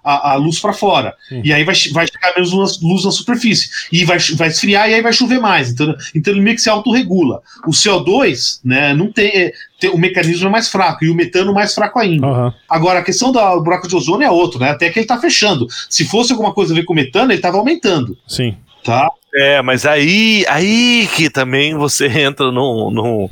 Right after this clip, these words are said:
Speaker 3: é, num lance sobre esse, que é assim, o C F C estava, das geladeiras da sua residência, estava acabando com a camada de ozônio. E aí a indústria foi e co-, e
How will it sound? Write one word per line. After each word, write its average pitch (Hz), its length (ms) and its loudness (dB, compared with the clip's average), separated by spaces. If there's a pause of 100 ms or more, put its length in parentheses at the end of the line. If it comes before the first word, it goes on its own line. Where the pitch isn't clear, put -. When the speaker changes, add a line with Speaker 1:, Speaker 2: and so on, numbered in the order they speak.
(120)
Speaker 3:
é, 101 260 0
num 127 260 0
lance 120 240 0
sobre 120 340 0
esse, 147 280 -2
que 135 140 -4
é 107 60 2
assim, 101 340 -2 (240)
o 185 240 2
C - 240 0
F 139 280 -2
C 151 540 0
estava, 123 920 -2
das 117 260 -4
geladeiras 151 840 0
da 131 100 -2
sua - 180 -4
residência, 120 520 -2
estava 135 240 -2
acabando 143 960 -2 (420)
com 143 340 0
a 135 140 0
camada 131 320 -2
de 135 100 -2
ozônio. 131 540 0 (280)
E 120 80 0
aí 139 400 2 (240)
a 123 120 0
indústria 151 500 0
foi 170 440 0
e 170 160 -4
co-, 165 280 -2
e 156 420 0